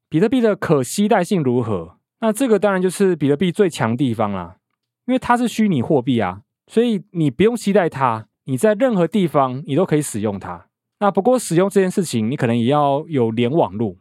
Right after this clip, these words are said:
所以你需要有可联网的一个支付工具，例如你的手机。所以你只要带着你的手机，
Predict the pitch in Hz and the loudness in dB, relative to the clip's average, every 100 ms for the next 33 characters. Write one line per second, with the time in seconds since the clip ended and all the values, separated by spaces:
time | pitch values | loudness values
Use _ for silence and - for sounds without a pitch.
0 | _ - 226 202 131 185 180 147 113 98 | _ -2 0 0 0 0 2 0 0 -2
1 | - - 160 151 196 214 135 123 151 139 | -4 0 2 2 2 0 2 0 0 2
2 | 135 131 135 - 190 196 208 151 139 143 | 2 0 -4 -2 0 2 0 2 0 0
3 | 156 110 98 _ _ 247 185 165 131 127 | -4 -4 -6 _ _ 0 2 2 0 0
4 | - 107 95 - 107 104 - _ _ - | 0 -2 -2 -8 -8 -8 -14 _ _ -2
5 | 240 254 185 196 202 175 269 214 170 147 | 0 0 2 2 0 0 0 0 0 -2
6 | - 120 107 147 135 139 | 2 0 0 -2 -4 -4